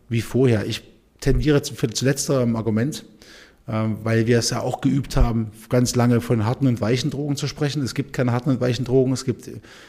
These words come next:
bestenfalls harte und weiche Konsumformen. Ähm, auch das krieg ich nicht unter die Leute, wenn ich zu einem Elternabend gehe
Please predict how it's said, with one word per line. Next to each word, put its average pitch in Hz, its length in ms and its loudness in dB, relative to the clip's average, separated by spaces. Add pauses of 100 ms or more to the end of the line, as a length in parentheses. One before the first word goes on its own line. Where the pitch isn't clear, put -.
(160)
bestenfalls - 500 -4
harte 117 160 -2
und 107 100 -2
weiche 110 220 -2
Konsumformen. 147 840 0 (600)
Ähm, 117 320 0
auch 131 240 0
das - 500 -2
krieg - 320 -2
ich - 120 -6
nicht 147 240 4
unter 131 220 -2
die 117 60 -2
Leute, 131 360 4
wenn 131 80 2
ich 117 160 0 (100)
zu 143 140 -4
einem 127 160 -2
Elternabend 135 640 -6
gehe 131 320 -2